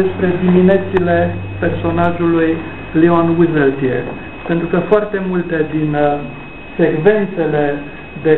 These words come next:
confesiune din carte se petrec într-o ceainărie lângă o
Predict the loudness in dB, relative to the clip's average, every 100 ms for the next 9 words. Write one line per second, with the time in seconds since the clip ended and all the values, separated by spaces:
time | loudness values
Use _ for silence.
0 | 2 -2 -2 -2 -2 -2 -2 0 -2 -4
1 | -2 0 0 -2 -4 -6 -6 -6 -4 -4
2 | -2 -4 -4 -6 -2 -2 0 -2 -2 -2
3 | 0 2 2 0 0 0 0 -2 -10 -10
4 | -4